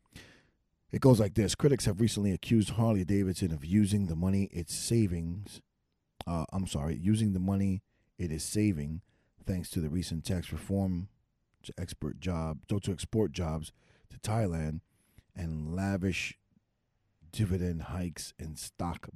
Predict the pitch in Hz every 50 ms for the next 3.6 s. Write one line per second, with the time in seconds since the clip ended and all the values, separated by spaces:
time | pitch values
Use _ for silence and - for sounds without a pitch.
0 | 76 80 101 110 107 87 - 76 73 78 - - - - - _ _ _ _ _
1 | _ _ - 170 151 131 127 123 117 - - 107 110 98 - - - - - 120
2 | 117 110 110 107 98 90 87 82 78 82 82 85 78 - - - 82 80 92 98
3 | 104 104 98 95 87 82 95 92 90 90 -